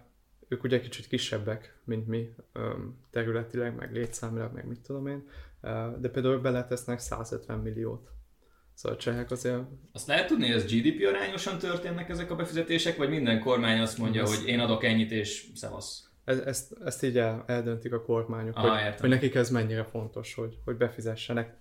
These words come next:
Speaker 1: Olyan, nem tudom, hogy van olyan, hogy, hogy minimum összeg, de például idén,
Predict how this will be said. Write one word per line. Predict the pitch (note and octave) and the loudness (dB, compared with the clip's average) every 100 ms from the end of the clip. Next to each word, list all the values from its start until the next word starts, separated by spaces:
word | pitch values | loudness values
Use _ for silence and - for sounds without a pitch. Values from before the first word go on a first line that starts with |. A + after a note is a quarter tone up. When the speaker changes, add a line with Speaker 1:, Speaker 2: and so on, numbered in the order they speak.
| - | 0
Speaker 1:
Olyan, | C3+ C3 | 2 4
nem | C#3+ D3 | 2 4
tudom, | B2 | 4
hogy | A2+ A2 | 4 2
van | A#2 A2+ | 2 2
olyan, | A2 A2 | 2 0
hogy, | A2+ A2 - - - - | 0 -2 -4 -16 -18 -2
hogy | A2+ G#2+ | 0 2
minimum | A2 G#2 A2 A#2 B2 - - - | 2 2 0 0 -4 -12 -14 -6
összeg, | A2+ - - A#2+ A#2+ - _ - | -4 -4 -4 -4 -4 -8 _ -8
de | |
például | - A#2 A#2 A#2 A#2 - - _ - | 4 4 6 4 4 -2 -18 _ -8
idén, | C3 B2 G#2+ A#2+ C#3+ | -4 0 0 0 -2